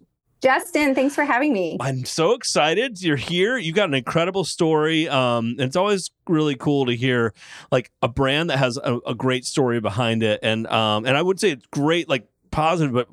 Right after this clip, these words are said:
Speaker 2: what you've done with your story has been just amazing. So,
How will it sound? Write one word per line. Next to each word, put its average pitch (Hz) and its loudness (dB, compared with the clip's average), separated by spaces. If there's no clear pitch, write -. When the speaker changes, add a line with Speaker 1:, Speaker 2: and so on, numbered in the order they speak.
Speaker 2:
what 160 -2
you've 131 -2
done 180 2
with 139 0
your 127 2
story 113 -2
has 107 -2
been 110 -2
just 110 -2
amazing. 113 -2
So, 131 0